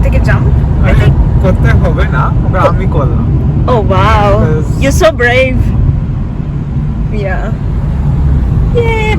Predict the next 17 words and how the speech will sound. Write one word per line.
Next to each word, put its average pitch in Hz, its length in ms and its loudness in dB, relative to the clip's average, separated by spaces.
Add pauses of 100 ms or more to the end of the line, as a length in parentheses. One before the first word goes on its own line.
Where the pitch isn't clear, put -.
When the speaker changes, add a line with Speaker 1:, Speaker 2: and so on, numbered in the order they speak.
Speaker 1:
বারবার 349 320 0 (100)
দেখাচ্ছি 330 340 -4 (100)
আজকে - 260 -4
স্কাই 247 220 0 (100)
টাওয়ারটা 240 340 0 (100)
because 247 280 -4
ওখানেই 233 440 -2
যাচ্ছি 262 360 0 (140)
and 226 100 0 (400)
আমি 226 120 2 (120)
ভীষণ, 277 320 2 (100)
ভীষণ 277 260 2 (100)
এক্সাইটেড। 240 560 2 (500)
So 202 60 2 (280)
আর, 247 100 0 (140)
like, 254 220 -2 (240)
এক্সাইটমেন্টটা 285 640 0